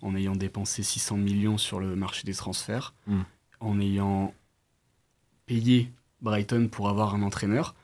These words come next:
Speaker 1: qu'on vire six mois après. Et on est là, on, alors si, on a quand même encore la Ligue des Champions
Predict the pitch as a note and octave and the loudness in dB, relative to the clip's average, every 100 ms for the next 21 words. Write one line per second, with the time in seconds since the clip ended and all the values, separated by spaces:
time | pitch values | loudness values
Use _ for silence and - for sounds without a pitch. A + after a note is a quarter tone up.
0 | _ _ _ - G2 F2 - G2+ G2 A2 | _ _ _ -2 -2 -2 -6 -4 2 2
1 | F#2+ - - F#2+ F2+ F2 - E3+ - - | 2 0 0 0 0 -2 -2 -2 -4 -16
2 | - - - - _ _ _ _ _ - | -20 -20 -20 -20 _ _ _ _ _ -6
3 | G2 F#2 F#2 F#2 F#2+ F#2 F#2+ A#2 C3 - | -2 0 0 0 -2 -2 2 4 4 4
4 | G#2 F2+ - G3+ B2 G#2+ A2 G#2+ A2+ G#2+ | 0 0 4 6 6 6 6 6 6 4
5 | G2 G2+ G2+ F#2+ G2 - G#3+ | 4 4 4 2 0 2 2